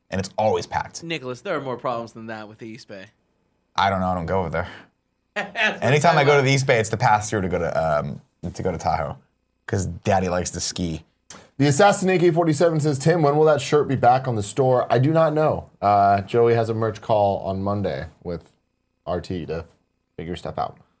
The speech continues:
Speaker 1: Oh my God, Richard Draken says, "Nick, shout out to Tim Robbins freaking out when Maverick chokes." I forgot about that. I forgot he was in it too. A lot of good people in that movie. Fuck the bridge. I, ha-, I hate driving. This is Kevin the Killer. All right.
Speaker 3: True.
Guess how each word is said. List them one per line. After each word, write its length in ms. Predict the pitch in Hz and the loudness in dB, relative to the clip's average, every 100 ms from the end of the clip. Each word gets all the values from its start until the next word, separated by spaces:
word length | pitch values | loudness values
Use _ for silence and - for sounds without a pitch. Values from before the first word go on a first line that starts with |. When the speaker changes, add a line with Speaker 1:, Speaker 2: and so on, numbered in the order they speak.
| _ _ _ _ _ - | _ _ _ _ _ -6
Speaker 1:
Oh 40 | |
my 120 | 104 95 | -2 0
God, 160 | 92 | 0
Richard 260 | 92 98 95 | -2 -4 -2
Draken 300 | 110 - 90 | 0 0 -2
says, 180 | 87 87 | -4 0
"Nick, 220 | 107 - - - | -2 -2 -12 -8
shout 280 | - 104 | 0 4
out 120 | 113 120 | 4 2
to 80 | |
Tim 380 | 95 107 117 110 | -2 0 0 2
Robbins 340 | 92 107 98 90 | 4 4 2 -6
freaking 360 | - 113 98 95 | -4 -4 0 0
out 160 | 104 | 2
when 140 | 90 85 | 0 -2
Maverick 360 | 90 104 64 | 0 0 -2
chokes." 360 | - 80 - - | -4 -4 -4 -6
I 80 | 101 | -6
forgot 400 | - 95 90 127 | -6 -2 0 2
about 240 | 127 - | 0 -6
that. 100 | - | -6
I 40 | 71 | -6
forgot 240 | 98 101 | 0 0
he 100 | - | 0
was 140 | 123 85 | -2 -2
in 80 | |
it 80 | 85 | -6
too. 240 | - 135 135 - - | -2 -2 -4 -14 -16
A 80 | - | -8
lot 140 | - | -8
of 80 | 131 | -8
good 140 | 64 52 - | -14 -16 -14
people 60 | - | -14
in 40 | |
that 160 | - - | -14 -16
movie. 220 | 53 57 - _ _ _ _ _ _ _ _ _ - | -14 -16 -18 _ _ _ _ _ _ _ _ _ -2
Fuck 220 | 147 135 | 2 2
the 80 | 120 | 2
bridge. 260 | 117 113 | 2 4
I, 60 | 107 | 4
ha-, 220 | 110 98 | 4 2
I 40 | |
hate 220 | 101 110 107 | 2 0 2
driving. 200 | 101 101 | 2 2
This 140 | 92 | -4
is 80 | - | -4
Kevin 220 | - 98 | -2 0
the 60 | 95 | 0
Killer. 280 | 104 98 95 | 0 0 4
All 80 | 123 | 4
right. 140 | 98 | 4
Speaker 3:
True. 240 | 85 95 | 2 -4